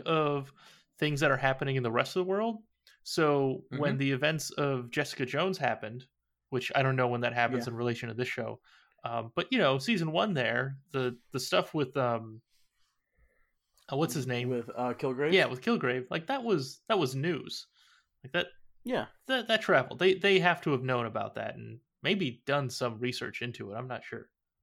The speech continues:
Speaker 2: I'm sure there's a file on Kilgrave now.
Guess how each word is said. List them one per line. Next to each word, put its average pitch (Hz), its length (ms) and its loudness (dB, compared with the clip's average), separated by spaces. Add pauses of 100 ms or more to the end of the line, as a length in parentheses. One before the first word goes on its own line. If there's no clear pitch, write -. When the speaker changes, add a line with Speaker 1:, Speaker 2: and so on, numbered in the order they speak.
(1800)
Speaker 2:
I'm 202 120 -2
sure 214 180 4
there's 151 140 2
a 135 60 2
file 120 280 4
on 113 120 -4
Kilgrave 110 360 -4
now. 110 180 -8